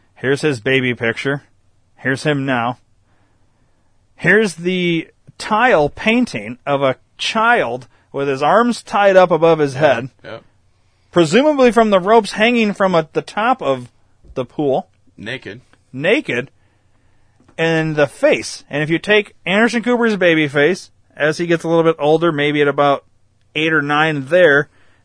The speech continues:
Speaker 1: and you transition it like Jim Fetzer always liked to do with his shit, it's a composite of Cooper as a baby, Cooper now,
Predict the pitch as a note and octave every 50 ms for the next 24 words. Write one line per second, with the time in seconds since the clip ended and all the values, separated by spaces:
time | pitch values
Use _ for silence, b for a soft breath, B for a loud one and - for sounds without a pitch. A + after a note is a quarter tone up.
0 | _ _ C3+ D3 D3+ D#3 D#3 D#3 D3 - - F3 F3+ F#3 F3+ E3 E3 A3 C#4+ A#3+
1 | - G#3+ F3+ F3+ D#3 D3 D3 C#3+ C#3 C3 C3 A#2+ - C3 F3 F#3 F3+ F3 - -
2 | F3+ F#3+ - - E3 C#3 C3 C3 C3 B2+ B2 B2+ C3 C3 C3 - - B2+ A#2+ C3+
3 | C#3 C#3 C3+ B2+ A#2 B2+ B2+ B2+ B2+ A#2+ A#2+ - - _ _ _ _ _ _ _
4 | _ - - - F#3 A3 B3+ - _ _ _ _ F3 F3+ - G3+ F3+ - - F#3+
5 | F3+ E3+ - - G#3+ B3 C#4+ B3+ - A3+ - - F3 E3+ E3+ D#3 b b b b
6 | b b b b b b b b - A3+ B3 G#3 A#3 G#3+ G#3 G3+ G3+ G#3 G#3+ A3+
7 | G#3+ G#3+ - - A3 G3+ F#3+ F#3 F3+ G3 A3 A3 G#3+ G3+ F#3+ F3+